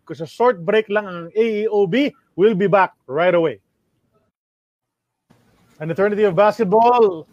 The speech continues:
is on Spotify. You can take us on the go. Listen to all our episodes now in audio form on Spotify as well as on Anchor. A E O B is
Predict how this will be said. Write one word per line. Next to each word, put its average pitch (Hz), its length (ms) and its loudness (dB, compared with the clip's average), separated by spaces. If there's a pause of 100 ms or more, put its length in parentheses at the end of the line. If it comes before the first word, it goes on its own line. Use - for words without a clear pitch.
(240)
is 156 160 -8
on 214 200 -4
Spotify. 202 600 2
You 196 120 4
can 190 120 -2
take 196 180 -2
us 202 140 0
on 190 160 -4
the 180 80 -4
go. 208 200 2
Listen 196 360 0
to 196 80 -4
all 208 320 0
our 190 160 -2
episodes 190 640 -6
now 196 320 -6
in 185 80 -8
audio 190 440 -4
form 208 400 -4
on 226 120 -12
Spotify 202 560 -6
as 220 120 -6
well 233 200 0
as - 160 -6 (400)
on 185 120 -6
Anchor. 180 560 -2 (520)
A 185 240 2
E - 20 6
O 202 140 4
B 208 240 -2
is 156 160 -6